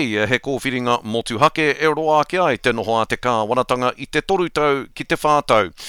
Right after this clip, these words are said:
Tuia ki tēnā, ka pōti hia hoki te tikanga whirirua. Kua tū nei hei tikanga pōti mā tātou i te tau ko tahi mano iwa rau iwa tekau mā ono mo hoa nei.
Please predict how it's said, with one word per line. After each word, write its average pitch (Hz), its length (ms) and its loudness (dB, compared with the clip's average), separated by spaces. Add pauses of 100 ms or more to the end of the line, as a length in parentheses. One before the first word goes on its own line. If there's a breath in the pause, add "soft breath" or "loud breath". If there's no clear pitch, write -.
(280 loud breath)
Tuia 196 320 2
ki - 160 -4
tēnā, 120 460 2
ka 120 80 2
pōti 131 400 -4
hia 139 240 0
hoki 135 320 0
te 156 160 -4
tikanga 127 380 0 (100)
whirirua. 175 540 0 (340 loud breath)
Kua 131 160 -2
tū 247 240 0
nei 156 240 2
hei 131 160 2
tikanga 131 480 -2
pōti 123 400 -4
mā 117 140 0 (100)
tātou 113 400 2
i - 420 -12
te - 140 -2
tau 226 160 4
ko 160 160 -4
tahi 143 240 0
mano 135 220 -2 (100)
iwa 180 240 0
rau 131 160 4
iwa 139 240 -4
tekau 127 400 -2
mā 113 140 -2 (180)
ono 185 380 2 (100)
mo 107 220 -6
hoa 131 260 0
nei. 92 220 -2